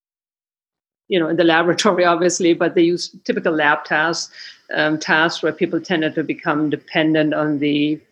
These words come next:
feedback. And so, yes,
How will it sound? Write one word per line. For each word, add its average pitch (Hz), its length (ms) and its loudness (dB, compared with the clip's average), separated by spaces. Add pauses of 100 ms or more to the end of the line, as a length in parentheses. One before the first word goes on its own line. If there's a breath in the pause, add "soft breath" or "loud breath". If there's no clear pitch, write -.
(160)
feedback. 156 760 0 (380)
And 156 260 -4
so, 156 600 -2 (180)
yes, 165 580 0